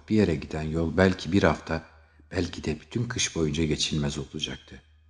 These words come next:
Tristad'ı bahara kadar cezaevinde tutmak gibi bir planları yoktu. Bu hiç de tasarruflu olmazdı.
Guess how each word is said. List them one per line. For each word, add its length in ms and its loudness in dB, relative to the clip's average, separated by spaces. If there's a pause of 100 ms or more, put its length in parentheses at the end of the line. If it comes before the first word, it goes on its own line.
(720)
Tristad'ı 540 2
bahara 300 6
kadar 300 0
cezaevinde 600 0
tutmak 500 -14
gibi 180 -8
bir 120 -2
planları 520 -4
yoktu. 340 0 (540)
Bu 260 -4
hiç 240 2
de 120 0
tasarruflu 640 -2
olmazdı. 600 -2